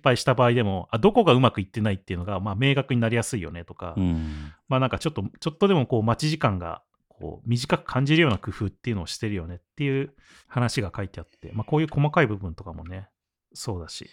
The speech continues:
Speaker 2: これね、これはね、結構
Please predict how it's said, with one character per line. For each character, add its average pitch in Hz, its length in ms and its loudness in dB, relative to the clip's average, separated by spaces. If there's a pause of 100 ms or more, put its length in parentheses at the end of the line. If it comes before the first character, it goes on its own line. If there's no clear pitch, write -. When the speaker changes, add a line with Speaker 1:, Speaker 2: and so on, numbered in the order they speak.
(180)
Speaker 2:
こ - 140 -12
れ 73 60 -10
ね、 95 520 -8 (300)
こ 107 400 -8
れ 110 100 -4
は 107 220 -6
ね、 107 320 -12 (140)
結 - 260 -12
構 - 260 -16